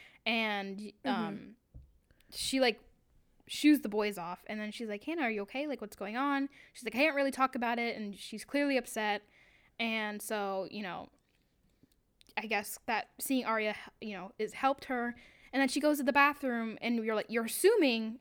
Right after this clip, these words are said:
Speaker 1: y-, she's gonna, you know, barf it up," even though she just had a pep
Speaker 2: Mm-hmm.
Speaker 1: talk from Arya, but instead she, like, overcomes it, and she actually just washes her hands, and lo and behold,
Speaker 2: Mm-hmm.
Speaker 1: what's on the paper towels? Oh, some money.
Speaker 2: Yeah.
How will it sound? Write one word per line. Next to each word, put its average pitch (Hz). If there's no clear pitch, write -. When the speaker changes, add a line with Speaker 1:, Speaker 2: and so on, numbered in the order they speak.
Speaker 1:
y-, 226
she's 226
gonna, 208
you 190
know, 160
barf 185
it 180
up," -
even 220
though 214
she -
just 220
had 202
a -
pep 233
Speaker 2:
Mm-hmm. 220
Speaker 1:
talk 196
from 156
Arya, 214
but 269
instead 262
she, 262
like, 226
overcomes 247
it, 302
and 233
she -
actually 226
just 220
washes 214
her 226
hands, 262
and 254
lo 277
and 311
behold, 269
Speaker 2:
Mm-hmm. 233
Speaker 1:
what's 240
on 277
the 269
paper 262
towels? 247
Oh, 359
some 392
money. 214
Speaker 2:
Yeah. 262